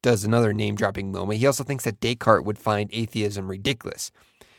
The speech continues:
He provided absolutely zero basis for this assertion. He, he didn't even, he just put that claim out there.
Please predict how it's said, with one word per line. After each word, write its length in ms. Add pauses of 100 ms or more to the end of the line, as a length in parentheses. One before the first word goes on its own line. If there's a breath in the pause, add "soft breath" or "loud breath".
He 140
provided 520
absolutely 760
zero 420
basis 400
for 100
this 160
assertion. 420
He, 220
he 100
didn't 200
even, 220
he 100
just 240 (560)
put 160
that 160
claim 280
out 220
there. 240